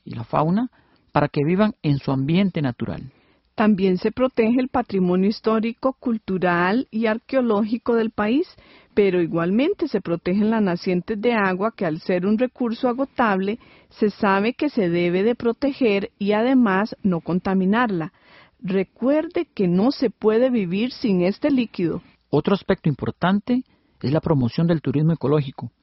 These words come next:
Speaker 1: que contribuye con el desarrollo de las comunidades y el país en general.
Speaker 2: Otro aporte es la investigación científica de muchas plantas,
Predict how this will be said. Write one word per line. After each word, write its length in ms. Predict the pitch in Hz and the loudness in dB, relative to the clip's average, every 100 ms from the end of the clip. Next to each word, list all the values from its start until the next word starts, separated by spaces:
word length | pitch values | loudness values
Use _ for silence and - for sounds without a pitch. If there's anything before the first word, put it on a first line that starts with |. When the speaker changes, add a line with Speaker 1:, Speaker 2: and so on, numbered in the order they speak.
| _ _ _ - | _ _ _ -8
Speaker 1:
que 120 | 135 | -2
contribuye 720 | 143 131 120 139 196 208 226 | -2 0 0 4 2 2 -2
con 180 | - 120 | 0 -2
el 80 | 120 | -2
desarrollo 520 | 113 123 143 190 202 | -4 -4 0 2 2
de 60 | |
las 140 | 185 - | 0 0
comunidades 600 | 214 214 196 180 214 - _ _ _ _ | 2 2 2 2 -2 -4 _ _ _ _
y 140 | 156 156 | -2 0
el 100 | 135 | 0
país 360 | 107 143 220 | 0 2 2
en 140 | 226 160 | 0 0
general. 480 | 135 101 82 120 - _ _ _ _ _ | 0 -2 -6 -10 -18 _ _ _ _ _
Speaker 2:
Otro 460 | 220 277 - 415 - | 2 2 2 -2 0
aporte 800 | 359 - 330 220 196 - 202 - | -4 0 2 2 0 -2 -4 -2
es 240 | - 185 - | -4 -2 0
la 80 | 202 | 2
investigación 880 | 208 202 - 190 170 170 180 165 | 2 0 -2 -4 -4 -4 -2 -2
científica 800 | 170 185 196 - 190 202 - 262 | -2 -2 -2 -2 -6 -8 -4 -2
de 100 | 247 | 0
muchas 420 | 196 156 - 190 | 0 -2 -4 -8
plantas, 640 | - 202 190 185 - 254 | -4 -2 0 -2 -2 -6